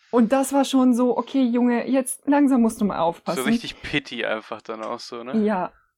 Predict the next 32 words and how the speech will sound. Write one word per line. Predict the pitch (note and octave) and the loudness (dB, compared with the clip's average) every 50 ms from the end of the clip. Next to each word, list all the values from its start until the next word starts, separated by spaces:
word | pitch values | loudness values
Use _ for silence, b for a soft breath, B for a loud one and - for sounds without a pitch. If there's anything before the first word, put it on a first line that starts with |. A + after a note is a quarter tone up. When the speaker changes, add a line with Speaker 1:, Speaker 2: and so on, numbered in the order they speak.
| _ _ _ _ | _ _ _ _
Speaker 1:
ja. | G#3+ A3 A3 G#3 G3 | -4 -2 0 0 -2
Und | - - G#3+ A3 G#3+ A#3 | -2 -2 -2 -2 0 2
dann | A#3+ A#3+ B3 B3+ B3+ B3 A#3 A#3 - _ | 2 4 4 4 4 4 2 0 -4 _
hat | - - - A3+ A3 - | -8 -4 -4 -4 -4 -2
er | - A3 G#3+ - - | -2 -2 0 0 0
einfach | A#3 B3+ C4+ - - C4+ B3+ - - | 0 0 0 -2 -4 -8 -8 -4 -4
aus | A#3 A3+ - - | -4 -4 -4 -2
dem | - G#3+ A3 A3 | 0 2 4 6
Nichts | A#3 B3+ C#4+ - - - - - | 6 4 4 2 -2 -14 -14 -6
zu | - A#3 | -4 -2
mir | G#3+ G#3 G3 | -2 0 -2
gesagt, | F#3+ F#3+ F#3 F#3+ F#3+ G3+ G3 - - | -2 -4 -2 -2 -2 -4 -4 -6 -10
„Ich | A3 - - | -10 -8 -4
genieße | - G#3+ G3 G#3 A3 A#3 A3+ - A#3+ | 0 2 4 4 4 2 2 0 -2
deine | G3 G3 F#3+ G3+ G#3 G#3 G3 | 0 2 2 4 4 2 2
Beine“, | - F3 G3 A3 A3+ A#3 B3 C4 D4+ D#4 - b b b b b b b b b b | 2 2 2 2 2 2 2 2 0 -2 -4 b b b b b b b b b b
weil | - A3+ A3+ A3 - - | 0 2 2 2 2 0
ich | C4+ - - - - - | 0 0 2 0 0 0
<laughs> | D4+ - F4 C#4+ - - - - - B3+ | 0 0 0 0 -2 -4 -18 -18 -16 -14
Shorts | - - - - C4+ C4+ D#4 F4 - - - | -12 -6 -2 2 2 2 2 0 -2 -6 -4
anhatte | A#3+ G#3 G3 - G#3 G3+ G#3 - C4 B3 B3+ C4+ - | -4 -4 -2 -4 -6 -8 -6 -4 -2 -2 -2 -2 -2
und | - A3+ A3 G#3+ - | 0 -2 -2 0 0
er, | - G#3+ G#3+ | 0 0 0
glaub | G#3+ A3 G#3+ G#3+ A3 A#3 | 2 2 2 2 2 0
ich, | B3 - | -2 -4
den | - G3+ - G3+ | -2 0 0 0
Drang | G3+ G3 G#3 G#3 A#3 B3 | 0 0 0 0 0 0
hatte, | C4+ B3+ B3+ - B3 G#3 G#3 _ - - | 0 -2 -2 -2 -4 -4 -4 _ -6 -4
die, | G3+ - - | -4 -4 -2
das | - G#3+ G#3 - - | -2 -2 -2 -2 -2
zu | - G#3+ | -4 -4
sagen. | F#3+ F#3 F#3 - F3 G#3+ A3+ B3+ D4 F4 | -2 -2 -2 0 0 0 2 2 0 -2